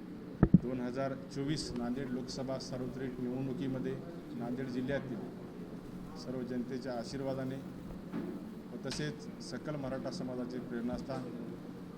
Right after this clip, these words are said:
आमचे आदरणीय मनोजदादा जरांगे साहेब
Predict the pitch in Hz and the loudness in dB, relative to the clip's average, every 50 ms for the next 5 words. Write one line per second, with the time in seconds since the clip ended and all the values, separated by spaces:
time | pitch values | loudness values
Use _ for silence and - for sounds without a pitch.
0 | - - - - - - - - - - - - - - 117 120 120 - - 139 | -8 -8 -8 -10 -10 -10 -10 -8 -8 -8 -8 -8 -8 -4 -2 -2 0 0 0 0
1 | 139 135 120 - - - - - - - - - - - - - 214 196 - - | 2 0 0 0 -4 -6 -8 -8 -10 -10 -10 -10 -10 -8 -6 -4 -4 0 2 4
2 | 123 131 127 - 135 131 127 123 127 127 127 127 127 131 131 120 113 123 123 127 | 4 6 6 6 6 6 4 4 4 4 4 4 2 2 2 2 2 2 2 2
3 | 131 131 131 123 - 147 139 143 | 4 2 2 2 2 2 2 0